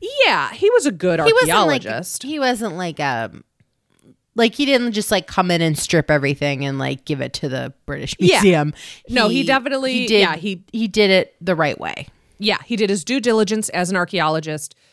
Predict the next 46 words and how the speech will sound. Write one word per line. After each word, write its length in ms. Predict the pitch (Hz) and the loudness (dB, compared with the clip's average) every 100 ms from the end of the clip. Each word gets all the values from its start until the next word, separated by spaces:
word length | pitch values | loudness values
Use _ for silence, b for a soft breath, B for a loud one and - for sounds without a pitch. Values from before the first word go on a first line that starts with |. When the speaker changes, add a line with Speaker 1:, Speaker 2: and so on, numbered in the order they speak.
| _ | _
Speaker 1:
you 80 | 196 | -2
know, 140 | 170 | -2
all 280 | - 175 185 | 0 0 2
of 80 | 196 | 2
that 180 | 196 185 | 0 -2
stuff 240 | 190 175 | -2 -4
went 280 | 175 165 - | -2 -4 -4
to 400 | 180 160 160 156 - | -4 -2 -2 -4 -4
the 180 | 160 | -2
museum 460 | 151 160 147 156 156 | -2 -2 -2 -2 -2
in 140 | 170 | -2
Cairo. 400 | 160 147 143 135 | -4 -4 -2 2
Speaker 2:
Mm-hmm. 240 | 135 185 - - | 2 2 -2 -14
Speaker 1:
It 80 | - | -8
was 120 | 165 | -6
a 60 | 151 | -4
whole 320 | 147 151 143 | -2 -2 -4
thing. 360 | - - 90 - _ _ b b b b b b - | -8 -12 -12 -14 _ _ b b b b b b -2
Um, 360 | 190 185 185 - _ - | 0 0 -2 -8 _ -4
however, 360 | 247 254 233 | 2 2 4
in 120 | 214 | 2
May 160 | 196 214 | 4 2
nineteen 300 | 247 226 226 | 2 0 -2
twenty-six, 420 | 226 202 - 185 | 0 0 0 -4
he 140 | - 175 | -6 -2
did 180 | 185 | -2
report 340 | 196 - 190 156 | 0 0 -2 -2
in 80 | 175 | -2
his 180 | 170 | -2
diary 440 | 165 143 156 165 165 | 0 0 2 -2 -4
a 100 | 143 | -4
sighting 440 | - 170 170 175 | -2 0 0 -2
of 120 | 120 | -4
a 80 | 151 | -6
jackal 640 | 143 - - 147 208 202 | -6 -6 -2 -2 -2 -4
of 160 | - 156 | -6 -8
the 80 | 147 | -4
same 380 | - 165 160 185 | -2 -2 -2 -4
type 300 | - 160 156 | -4 -6 -4
as 160 | 156 147 | -8 -8
Anubis, 760 | - 151 156 180 143 - 131 - | -6 -6 0 0 -2 -6 -8 -6
the 80 | |
guardian 380 | 147 156 160 156 | -2 0 0 0
of 100 | 147 | -4
the 80 | 135 | -8
dead, 400 | 131 151 98 - | -6 -4 -4 -6